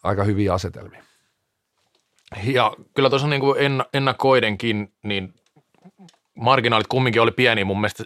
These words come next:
Speaker 2: sinänsä, jos puhutaan tuloksista. Näissä välierissä. Niin justiin toi yksilötaito nousi, nousi tossa sarjassa vielä erityisesti esiin, ja mä voin nyt tästä Classic K R P:stä, mä näin aika lailla kaikki, taisi yksi, yksi peli olla sillä, että en ihan kokonaan sitä nähnyt, mutta tota,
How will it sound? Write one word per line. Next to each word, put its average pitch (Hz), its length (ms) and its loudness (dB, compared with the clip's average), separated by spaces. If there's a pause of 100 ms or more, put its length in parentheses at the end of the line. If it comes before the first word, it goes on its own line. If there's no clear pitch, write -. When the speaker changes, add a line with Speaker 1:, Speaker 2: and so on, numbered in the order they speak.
Speaker 2:
sinänsä, 120 420 0 (140)
jos - 120 -14
puhutaan 110 260 -2
tuloksista. 107 600 -2 (1080)
Näissä 95 260 -6
välierissä. 98 540 -4 (460)
Niin 101 140 -8
justiin 98 280 -4
toi 107 160 0
yksilötaito 107 580 -2
nousi, 95 300 -4
nousi 98 300 -4
tossa 98 180 -4
sarjassa 98 460 -6 (540)
vielä 98 200 -4
erityisesti 95 540 -6 (400)
esiin, 117 300 0
ja 101 160 0 (280)
mä 113 120 0
voin 110 120 0
nyt 107 120 -8
tästä - 220 -6
Classic 113 340 -2
K 113 240 2
R 95 40 -2
P:stä, 95 280 -4
mä 95 80 -6
näin 95 240 -2
aika 101 280 0
lailla 82 160 0
kaikki, 85 340 -6
taisi 87 220 -8
yksi, - 160 -12 (200)
yksi - 160 -10
peli 95 200 -2
olla 90 160 -2
sillä, 90 240 -6
että - 180 -6
en 98 100 -4
ihan 90 180 -6
kokonaan 87 380 -4
sitä - 140 -18
nähnyt, 98 300 -4
mutta 85 260 -10
tota, 90 140 -4